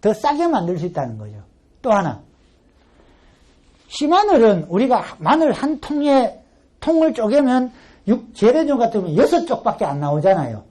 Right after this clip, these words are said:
더 이상 안 나오는데 이 주화 재배를 하면은 예를 들어 한 평에 백 포기를 심었을 때 이 백 통이면은 쪽이 육백 쪽이 나오잖아요. 그런데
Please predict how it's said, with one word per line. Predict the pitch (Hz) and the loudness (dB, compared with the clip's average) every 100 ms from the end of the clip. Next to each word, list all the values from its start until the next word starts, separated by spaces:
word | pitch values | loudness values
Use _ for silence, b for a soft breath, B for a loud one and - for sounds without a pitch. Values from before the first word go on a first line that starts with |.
| b b _ | b b _
더 | 185 | 2
이상 | 311 320 262 | 4 4 0
안 | 151 | -2
나오는데 | 156 160 175 247 208 151 139 110 B B B - | -6 -6 -4 -2 0 0 0 -6 B B B -6
이 | 262 269 277 269 - b b b b | 0 2 2 -2 -8 b b b b
주화 | - 175 240 359 | -2 2 4 2
재배를 | 339 254 233 208 | 0 0 -2 -4
하면은 | 190 185 180 254 165 110 b b b b b _ _ _ _ | -6 -6 -4 -2 -2 -6 b b b b b _ _ _ _
예를 | 202 247 277 | 0 0 0
들어 | 233 | -2
한 | 202 262 294 | -2 -2 0
평에 | 294 349 302 269 | 0 2 2 2
백 | - 262 | 0 0
포기를 | 311 302 240 | 0 0 0
심었을 | 208 254 220 185 143 | -2 0 -2 -2 -2
때 | 233 170 117 b b b b b _ _ | 2 2 -2 b b b b b _ _
이 | 170 170 | -2 0
백 | 170 254 - | 0 -2 -2
통이면은 | 302 339 269 214 214 254 277 b b - | -2 0 0 0 -2 -4 -6 b b -6
쪽이 | 349 302 240 | -2 0 2
육백 | 269 311 359 | 2 2 0
쪽이 | 339 254 202 | 0 0 0
나오잖아요. | 151 123 135 143 123 104 - _ _ _ | 0 -2 -4 -4 -6 -12 -16 _ _ _
그런데 | - 277 214 214 139 - | 0 2 4 2 0 -8